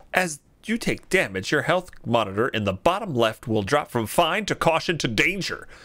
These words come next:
When in danger, quickly heal yourself with a green herb or first aid spray before it's too late. Okay.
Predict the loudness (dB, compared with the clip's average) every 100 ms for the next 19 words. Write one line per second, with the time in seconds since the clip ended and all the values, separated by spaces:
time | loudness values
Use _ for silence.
0 | -8 0 2 2 -2 0 0 0 -2 0
1 | 0 0 2 2 2 0 -2 -4 -2 -2
2 | 0 0 0 0 0 0 -4 -4 -4 0
3 | 0 0 -2 -2 0 0 0 -4 -4 -4
4 | -4 -6 -2 0 0 0 -2 -6 -14 -18
5 | -20 -20 -20 -20 _ _ _ _ -20 -20
6 | -20 -20 -20 -20 _ _ _ -20 _ -12
7 | -12